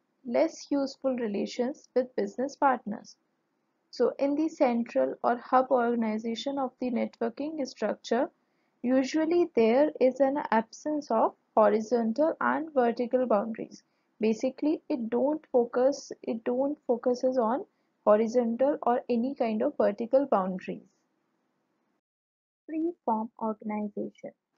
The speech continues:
A free form of organization is purely an autocratic structure. It has no boundaries, it is flexible, adaptive, and is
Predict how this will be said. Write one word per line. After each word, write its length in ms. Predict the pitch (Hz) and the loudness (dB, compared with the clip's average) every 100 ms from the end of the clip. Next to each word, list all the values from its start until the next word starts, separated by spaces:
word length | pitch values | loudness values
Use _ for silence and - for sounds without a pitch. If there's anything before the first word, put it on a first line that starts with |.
| _ 247 | _ -10
A 80 | 233 - | -10 -6
free 160 | 339 - | -6 -6
form 220 | 294 277 285 | -6 -2 -2
of 140 | 285 262 | -2 0
organization 1080 | 233 233 233 226 214 226 220 - 240 247 | -2 -4 -6 -6 -4 -4 -4 -2 -2 0
is 200 | 233 240 - | -2 -4 -2
purely 560 | 247 233 240 220 233 - _ _ _ 226 | 2 2 2 -2 -6 -6 _ _ _ -2
an 240 | 220 220 - | 0 0 2
autocratic 760 | 247 277 311 - 254 240 262 262 | 0 2 -4 2 2 2 -2 -4
structure. 640 | - 247 208 - - 214 _ _ _ _ - | 0 0 0 -4 -8 -8 _ _ _ _ -4
It 100 | 247 | -2
has 360 | 269 269 - - | 0 -2 -4 -2
no 220 | 240 269 262 | 2 2 0
boundaries, 720 | 240 247 240 254 240 240 - _ _ _ - | -2 -2 -4 -2 -2 -4 -8 _ _ _ -4
it 160 | 220 247 | -2 0
is 220 | - - | 0 -2
flexible, 840 | 254 233 - - 240 - 233 233 - - | -2 -2 -4 -8 -6 0 0 -2 -4 -2
adaptive, 640 | 208 226 - - 233 226 - | 2 2 0 0 0 0 -2
and 300 | 233 262 - - | 0 0 -2 -2
is 240 | 311 - | -2 -4